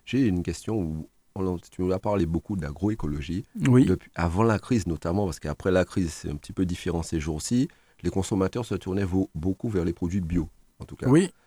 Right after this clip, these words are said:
Speaker 1: La crise a fait que la donne change un peu par rapport à leurs difficultés, au prix des produits bio par rapport aux produits qui ne sont pas bio, par rapport à la crise alimentaire que nous connaissons et l'inflation, en tout cas sur les produits depuis quelque temps.
Speaker 2: Oui.
Speaker 1: Euh, quelle est la différence entre les deux ?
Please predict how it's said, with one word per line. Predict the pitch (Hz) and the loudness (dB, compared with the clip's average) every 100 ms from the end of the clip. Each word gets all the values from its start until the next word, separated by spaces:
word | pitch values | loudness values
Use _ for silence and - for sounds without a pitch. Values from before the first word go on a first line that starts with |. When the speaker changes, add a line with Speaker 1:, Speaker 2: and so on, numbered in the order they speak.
| _ - | _ -4
Speaker 1:
La | 78 | -4
crise | - 123 98 | 2 4 4
a | - | 2
fait | 104 | 0
que | 87 | 0
la | 80 | 0
donne | 90 78 | 0 0
change | - 92 82 | 0 0 0
un | 80 | 0
peu | 104 | 0
par | 95 73 | 0 -2
rapport | 76 90 | -4 0
à | 80 | 0
leurs | 78 | -2
difficultés, | 76 - - 85 - 87 | -6 -10 -8 -8 -6 -4
au | 76 | -6
prix | - 98 | -4 -2
des | 90 | 0
produits | - 82 90 | -2 -4 -4
bio | 85 87 | -2 -2
par | 73 | -4
rapport | 76 82 | -8 -10
aux | |
produits | - 80 80 | -8 -8 -8
qui | 73 | -10
ne | |
sont | 73 | -12
pas | 71 78 | -8 -4
bio, | 82 | -2
par | 85 69 | -2 -6
rapport | - 73 | -10 -10
à | |
la | 76 | -10
crise | - 87 | -6 -4
alimentaire | 90 82 80 76 | -2 -2 -6 -10
que | 78 | -8
nous | 80 | -8
connaissons | 78 80 80 - | -6 -8 -8 -10
et | 73 | -10
l'inflation, | 73 - 71 - 110 | -10 -10 -14 -10 -12
en | |
tout | - | -10
cas | 80 | -12
sur | - 82 | -8 -8
les | |
produits | 76 82 80 | -6 -6 -6
depuis | 71 - | -4 -2
quelque | - 69 73 | -2 -4 -4
temps. | - 165 | 0 4
Speaker 2:
Oui. | 147 175 - - - | 4 2 -4 -8 -2
Speaker 1:
Euh, | 90 - - | -2 -2 -6
quelle | 143 | -2
est | 156 | 0
la | 107 | -2
différence | 85 80 80 110 | -2 -4 -6 -6
entre | 87 - 73 | -10 -8 -8
les | 76 | -6
deux ? | 78 | -8